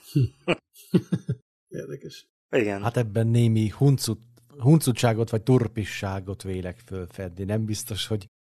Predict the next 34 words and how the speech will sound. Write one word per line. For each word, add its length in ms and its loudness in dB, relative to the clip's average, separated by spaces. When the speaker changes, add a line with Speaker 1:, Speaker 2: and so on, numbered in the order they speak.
Speaker 3:
tényleg 360 2
így 160 -2
hívnak, 480 -4
így, 300 -10
így, 240 -12
így 140 -8
hívhatják 580 -10
azt 220 -8
a 140 -10
Speaker 2:
Hát, 260 -4
mi-, 100 -6
minden 240 6
esetre 100 4
Speaker 3:
valakit. 160 4
Speaker 2:
Szabó, 400 2
Szabó 340 4
akárki, 420 4
Speaker 1:
Igen. 180 0
Speaker 2:
és, 400 2
és 220 -2
Owen 280 4
bácsinak 460 2
a, 200 0
a, 480 -4
a 80 -4
kaszkadőrje 600 4
két 240 4
epizódban, 680 -2
tehát 180 -8
akkor 240 -4
még 140 0
visszatérhet 580 -4
Owen 300 -8
bácsi. 380 -8